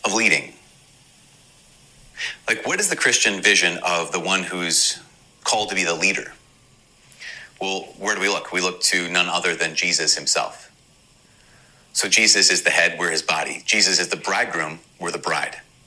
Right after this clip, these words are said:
How does Jesus lead?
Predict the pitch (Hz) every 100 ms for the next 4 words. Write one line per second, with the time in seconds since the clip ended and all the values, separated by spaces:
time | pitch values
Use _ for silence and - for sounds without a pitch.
0 | _ _ _ - - - - - - -
1 | - - - 190 196 175 - - 98 -
2 | - - - - 90 82 71